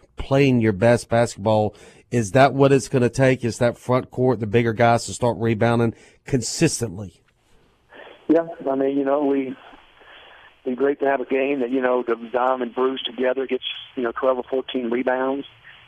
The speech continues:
Speaker 2: Uh, Terrence Davis gotta go back rebounding. His last four games, T D's averaging three point six rebounds and averaging twelve points. In the previous five games, he averaged only nine rebounds, nineteen points.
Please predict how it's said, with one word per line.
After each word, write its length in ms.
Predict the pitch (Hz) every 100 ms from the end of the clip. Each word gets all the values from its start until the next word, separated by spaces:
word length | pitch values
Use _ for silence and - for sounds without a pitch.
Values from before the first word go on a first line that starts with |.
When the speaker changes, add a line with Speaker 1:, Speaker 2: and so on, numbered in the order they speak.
| _
Speaker 2:
Uh, 360 | 113 113 107 107 - - - -
Terrence 220 | 139 135 127
Davis 280 | 147 196 -
gotta 140 | 123 117
go 100 | 113
back 180 | 110 110
rebounding. 480 | 117 107 101 101 - - - - 127
His 120 | 117
last 360 | 127 143 147 -
four 240 | 165 165 156
games, 420 | 135 127 120 120 -
T 80 | 135
D's 280 | 127 127
averaging 360 | 127 123 120 117
three 160 | 135 139
point 260 | - 131 -
six 200 | 135 -
rebounds 460 | 139 123 110 110 113
and 80 |
averaging 260 | 113 113 220 -
twelve 200 | 120 117
points. 320 | 127 120 107 - - - - - -
In 100 | 117
the 60 |
previous 400 | - 143 135 117 -
five 280 | 147 196 180
games, 340 | 120 117 113
he 120 | 120 120
averaged 220 | 117 117
only 160 | 113
nine 260 | 117 156 165
rebounds, 460 | 120 113 107 107 110
nineteen 440 | 120 117 - 104
points. 340 | - 104 101